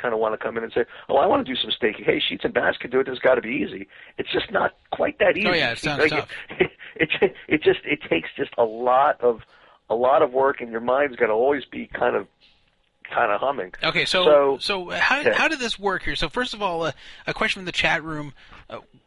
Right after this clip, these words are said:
Speaker 2: what are some of the bigger names you staked early on? When I say bigger names, like, either people who were big at the time or ones who rose up to become big that were nobodies back then.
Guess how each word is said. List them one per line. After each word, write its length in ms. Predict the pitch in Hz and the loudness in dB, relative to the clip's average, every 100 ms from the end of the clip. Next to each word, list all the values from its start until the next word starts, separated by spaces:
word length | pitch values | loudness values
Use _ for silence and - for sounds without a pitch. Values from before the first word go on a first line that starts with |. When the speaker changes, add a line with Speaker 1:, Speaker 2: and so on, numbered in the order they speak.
| _ 151 | _ -2
Speaker 2:
what 140 | 196 | 2
are 80 | 269 | 2
some 180 | - 233 | 0 -4
of 60 | |
the 60 | 208 | -6
bigger 360 | 135 165 165 156 | -2 -2 -2 -4
names 420 | 139 143 143 123 | -4 -6 -8 -10
you 120 | 131 | -8
staked 440 | - - 139 127 | -6 -4 -4 -4
early 280 | 135 143 135 | -8 -6 -4
on? 160 | 135 127 | -6 -6
When 40 | |
I 40 | 120 | -6
say 140 | 170 | -4
bigger 300 | 139 151 147 | -2 -4 -4
names, 320 | 135 131 127 | -6 -6 -6
like, 240 | 123 117 - | -6 -6 -8
either 200 | 135 143 | -10 -8
people 220 | 127 131 | -8 -6
who 60 | 131 | -6
were 80 | 117 | -4
big 240 | 139 151 | -4 -4
at 80 | 139 | -8
the 60 | |
time 380 | 120 151 143 139 | -6 -4 -2 -4
or 80 | 127 | -6
ones 300 | 120 131 127 | -6 -8 -8
who 240 | 131 123 110 | -10 -10 -6
rose 260 | 139 143 | -4 -2
up 160 | 147 131 | -2 -2
to 80 | 113 | -8
become 280 | 117 120 110 | -8 -8 -6
big 260 | 117 110 | -6 -4
that 120 | 113 | -8
were 100 | 110 | -8
nobodies 440 | 117 123 120 110 104 | -8 -6 -4 -6 -6
back 240 | 110 104 | -6 -6
then. 280 | 113 87 | -10 -12